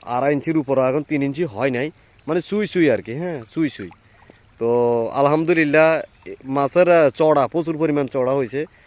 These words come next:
এখন চড়া হইলে আমাদের, আহ, কৃষকের জন্য ভালো, ভালো বলতে মানে যত চড়া হবে এত মাছের ওয়েট বাড়ে, ঠিক আছে? মাছের এরকম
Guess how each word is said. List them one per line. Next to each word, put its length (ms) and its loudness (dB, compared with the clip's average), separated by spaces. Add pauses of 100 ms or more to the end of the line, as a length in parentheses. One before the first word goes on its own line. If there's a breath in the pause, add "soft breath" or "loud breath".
(180 soft breath)
এখন 260 -2
চড়া 340 6
হইলে 240 6 (100)
আমাদের, 360 2
আহ, 100 4 (420)
কৃষকের 360 -4
জন্য 260 -2
ভালো, 260 -8 (500 soft breath)
ভালো 220 2
বলতে 280 4 (120)
মানে 220 0
যত 220 2 (100)
চড়া 280 4
হবে 240 2 (440 soft breath)
এত 180 -2
মাছের 520 4 (340)
ওয়েট 340 8 (260)
বাড়ে, 340 -4
ঠিক 180 -2
আছে? 220 0 (560 loud breath)
মাছের 320 0
এরকম 240 4